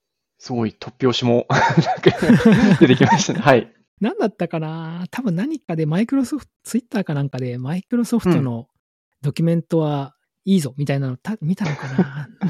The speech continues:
Speaker 2: な？
Speaker 1: <laughs> なるほど、なるほど。まあ、確かに、あの、しっかり書かれてますよね。結構私も
Speaker 2: 書かれてますね。うん。
Speaker 1: 読んだ経験はありますけども。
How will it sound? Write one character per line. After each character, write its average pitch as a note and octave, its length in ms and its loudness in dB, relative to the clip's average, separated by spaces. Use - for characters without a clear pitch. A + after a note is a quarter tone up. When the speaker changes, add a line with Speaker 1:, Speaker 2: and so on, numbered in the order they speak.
Speaker 2:
な？ - 20 2
Speaker 1:
<laughs> - 20 -
な D#3 120 4
る D3 80 4
ほ C3+ 80 4
ど、 C3 80 4
な B2+ 80 8
る A#2+ 60 4
ほ A#2+ 80 -2
ど。 - 180 -6
ま F3 80 2
あ、 - 20 2
確 G3+ 200 -2
か D#3 80 2
に、 - 360 -2
あ B2+ 140 4
の、 A#2 320 -2
し - 80 -10
っ - 20 -10
か G3+ 140 4
り D3 100 2
書 - 60 -4
か C#3 100 -4
れ B2 80 2
て - 80 -6
ま F#2 140 -8
す - 100 -16
よ F2 80 -8
ね。 A#2+ 240 -6
結 C#3 140 -2
構 A2 80 -2
私 B2+ 240 -2
も B2 60 -2
Speaker 2:
書 A#2+ 80 2
か F3+ 40 2
れ D#3+ 60 -2
て D3 80 -12
ま A#2+ 80 -10
す C3+ 100 -2
ね。 C#3+ 220 -12
う D3 60 -8
ん。 B2+ 200 -12
Speaker 1:
読 C3 180 2
ん A#2 40 0
だ A2 80 -2
経 A2 160 -4
験 A2 160 -4
は G#2+ 60 -2
あ G#2+ 40 0
り G#2+ 80 -4
ま G#2 80 -8
す - 140 -14
け - 80 -10
ど - 100 -16
も。 - 220 -16